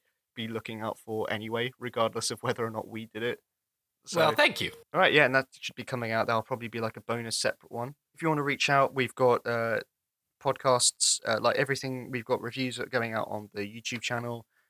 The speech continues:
Speaker 1: We've got this podcast. We've got a second <laughs> podcast that we will record at some point in the future called Backstory Scripts, where that's, like, uh, we, every episode we look at, like, a script from Hollywood that's either been, like, severely changed since it was made or it just never got made.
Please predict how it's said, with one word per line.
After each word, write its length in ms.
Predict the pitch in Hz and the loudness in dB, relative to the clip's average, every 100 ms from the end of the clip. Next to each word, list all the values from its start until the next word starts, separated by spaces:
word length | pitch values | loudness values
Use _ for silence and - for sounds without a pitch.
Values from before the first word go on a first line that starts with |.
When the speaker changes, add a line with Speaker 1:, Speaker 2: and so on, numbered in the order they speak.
| _ | _
Speaker 1:
We've 160 | 120 - | -12 -6
got 300 | 117 107 - | 0 0 0
this 160 | 127 - | -8 -4
podcast. 500 | 127 120 131 120 - | -2 -2 -2 -4 -4
We've 140 | 120 - | -10 -6
got 200 | 110 - | -4 -2
a 40 | |
second 500 | 110 - 135 - 143 | -2 0 0 -2 -4
<laughs> 0 | |
podcast 560 | - 131 - 135 131 - | -2 -2 2 2 2 2
that 200 | 123 - | 0 -2
we 160 | 117 113 | -6 -4
will 260 | 131 147 | 2 4
record 420 | 120 - - 120 | 6 6 6 2
at 80 | - | 0
some 200 | - 120 | 2 2
point 200 | - 120 | 0 -4
in 40 | 113 | -2
the 80 | 110 | -2
future 400 | 117 113 120 107 | 2 2 2 0
called 220 | - 113 | -6 -4
Backstory 380 | 113 - 127 113 | -4 -4 -6 -6
Scripts, 460 | - 131 - - | -2 -2 0 0
where 100 | 120 | 2
that's, 260 | 120 - - | 2 0 -2
like, 260 | 113 104 - _ _ _ _ _ 120 | -4 -4 -10 _ _ _ _ _ -2
uh, 180 | 117 113 | 0 0
we, 200 | 117 - | -4 -2
every 500 | 123 110 113 110 - | -2 -2 -8 -6 -4
episode 360 | 120 - 120 110 | -4 -2 -4 -4
we 120 | 113 | -6
look 220 | 113 110 | -4 -4
at, 60 | 110 | -2
like, 200 | 104 113 | -2 0
a 40 | |
script 420 | - - 117 - - | 0 2 0 0 -6
from 220 | 117 110 107 | -6 -6 -4
Hollywood 420 | 110 110 107 - | -4 -4 -4 -2
that's 240 | 104 - | -4 -6
either 160 | 110 107 | -14 -18
been, 240 | 104 104 104 | -18 -14 -12
like, 160 | - | -8
severely 360 | - 113 110 104 | -8 -6 -8 -8
changed 500 | - 123 120 117 - | -4 -4 -2 -2 -2
since 240 | 123 113 | -2 -4
it 80 | - | -10
was 120 | 87 120 | -10 -6
made 380 | 113 110 113 - | -4 -6 -10 -10
or 380 | 113 110 107 104 - | -4 0 2 0 -2
it 160 | 101 | -6
just 180 | 113 - | -6 -6
never 220 | 104 107 | -6 -6
got 240 | - 107 - | -4 -4 -4
made. 320 | 110 117 | -8 -8